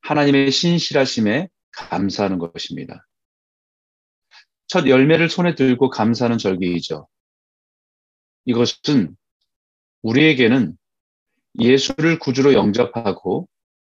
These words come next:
그 생명으로 살아가는 백성들에게 예수님의 부활이 우리에게 부활의 첫 열매되고 소망된다는 사실들을 깨닫고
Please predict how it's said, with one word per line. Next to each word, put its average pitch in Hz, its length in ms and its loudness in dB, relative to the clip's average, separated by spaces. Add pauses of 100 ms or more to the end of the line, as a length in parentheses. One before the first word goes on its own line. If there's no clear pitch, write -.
그 185 160 2
생명으로 175 460 2
살아가는 156 460 0
백성들에게 95 1080 2 (1120)
예수님의 156 460 2
부활이 127 340 4
우리에게 117 580 0 (140)
부활의 127 400 0 (680)
첫 - 340 -4
열매되고 110 1080 2 (460)
소망된다는 165 920 0
사실들을 104 1000 0
깨닫고 151 760 -2